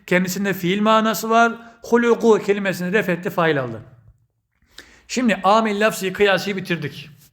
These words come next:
Amil lafzi altmış taneydi. Kırk dokuz tanesi se-, amil lafzi semaiydi. Beş neviydi. Bunları inceledik. İsimlerde amil vardı. Fiillerde ali-, amil vardı.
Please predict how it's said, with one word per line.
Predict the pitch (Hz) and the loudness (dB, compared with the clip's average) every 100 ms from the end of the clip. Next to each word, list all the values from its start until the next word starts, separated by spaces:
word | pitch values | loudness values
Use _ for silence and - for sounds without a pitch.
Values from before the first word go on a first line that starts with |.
| _ _ - - _ _ _ _ | _ _ -20 -20 _ _ _ _
Amil | 180 202 214 | 2 2 2
lafzi | 208 185 214 | 2 2 0
altmış | 196 185 - | 0 -2 0
taneydi. | 185 156 139 127 185 175 - - - | 2 2 -2 -4 -6 -6 -14 -20 -8
Kırk | 190 185 | -6 -4
dokuz | 190 196 190 | -4 -4 -2
tanesi | 180 151 160 | 0 0 -4
se-, | - 170 156 170 156 | -4 -6 -8 -10 -2
amil | 160 165 170 | 0 0 0
lafzi | 165 160 160 | -2 -2 -4
semaiydi. | 151 147 147 147 147 170 180 190 - - 170 | -4 -2 0 0 2 -2 -2 -6 -8 -8 -4
Beş | 180 180 | -2 -2
neviydi. | 151 135 127 120 - | -4 -4 -8 -10 -12
Bunları | 156 160 175 | -6 -2 0
inceledik. | 185 196 196 208 202 - _ - | 0 0 0 -4 -6 -14 _ -10
İsimlerde | 175 - 190 180 180 175 | -4 -2 -2 0 2 2
amil | 160 160 151 | 2 0 -2
vardı. | 160 156 185 | 0 0 -4
Fiillerde | 185 175 180 170 165 180 | -6 -8 -4 -2 0 0
ali-, | 160 147 156 - | 0 -2 -8 -12
amil | 160 151 147 143 | -4 -2 -2 -4
vardı. | 135 131 190 269 | -8 -8 -8 -10